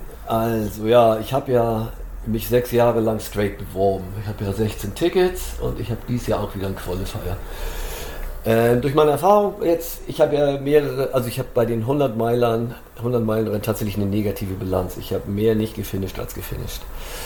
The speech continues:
Es ist so, dass mir Laufen ab zwanzig Kilometer oder zwanzig Stunden irgendwann keinen Spaß mehr macht. Deswegen will ich eigentlich gar keinen hundert Meiler mehr laufen.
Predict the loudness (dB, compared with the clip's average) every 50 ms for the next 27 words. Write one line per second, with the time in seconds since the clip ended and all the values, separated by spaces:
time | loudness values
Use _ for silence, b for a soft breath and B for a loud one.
0 | B B B B B B B B -6 -4 -2 -2 0 0 2 2 2 2 2 2
1 | 2 2 4 4 6 6 6 4 2 -4 -6 -6 -6 -6 -2 0 0 0 0 -4
2 | -6 -6 -4 -4 -2 0 0 0 0 0 0 0 0 0 0 -2 -2 -4 -6 -6
3 | -6 -6 -8 -6 -4 -2 0 0 0 0 0 -2 -2 -2 -2 -2 0 0 -2 -4
4 | -4 -2 -2 -2 -2 -2 -4 -6 -6 -6 -6 -6 -8 -8 -8 -8 -6 -6 -6 -8
5 | -8 -8 -10 -8 -8 -8 -8 -4 -2 0 0 2 2 2 2 2 0 0 -2 -2
6 | -2 -2 0 0 0 0 -2 -4 -2 -2 0 0 0 -2 -4 -2 0 0 0 2
7 | 0 -2 -2 0 0 0 0 0 0 0 0 -2 -2 0 0 0 0 -2 -4 -8